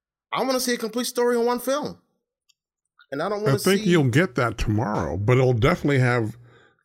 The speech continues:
Speaker 2: things that are setting up down the line. I'm expecting a reference to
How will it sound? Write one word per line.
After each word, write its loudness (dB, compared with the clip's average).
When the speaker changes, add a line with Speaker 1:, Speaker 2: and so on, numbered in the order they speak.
Speaker 2:
things 2
that 2
are -2
setting 2
up 0
down 2
the 0
line. 2
I'm 2
expecting -2
a 0
reference 0
to 0